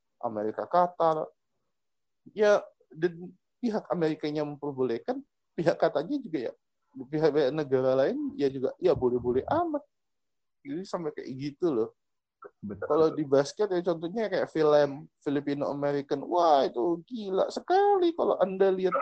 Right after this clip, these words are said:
Speaker 1: juga basket Filipina. Wah, itu,
Speaker 2: Ya,
Speaker 1: itu isinya
Speaker 2: ya.
Speaker 1: Filipino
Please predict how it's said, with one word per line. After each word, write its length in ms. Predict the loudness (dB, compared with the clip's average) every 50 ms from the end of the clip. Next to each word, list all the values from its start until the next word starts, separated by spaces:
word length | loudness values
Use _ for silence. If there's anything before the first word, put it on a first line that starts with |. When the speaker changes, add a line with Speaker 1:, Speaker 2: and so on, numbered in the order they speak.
| -4 -4
Speaker 1:
juga 320 | -4 -2 2 2 2 4
basket 400 | 6 6 6 6 4 0 -6 -10 -10 _
Filipina. 720 | -6 -4 -4 -6 -6 -8 -6 -4 -2 -2 0 0 -2 -2 -4 -8 _ _ -20 -20 _ _ -18 -18 -16 _ -12 -12 -12 -2
Wah, 640 | 2 6 6 8 10 10 10 8 8 4 0 -2 -6 -8 -12 -14 -14 _ _ _ _ _ -10
itu, 560 | -8 -2 2 4 6 6 6 6 4 2 0
Speaker 2:
Ya, 160 | 0 0 0
Speaker 1:
itu 160 | 2 2 0
isinya 280 | 0 0 -2 -2 -2 -2
Speaker 2:
ya. 80 | -2 -2
Speaker 1:
Filipino 420 | -4 -4 -4 -4 -4 -4 -4 -4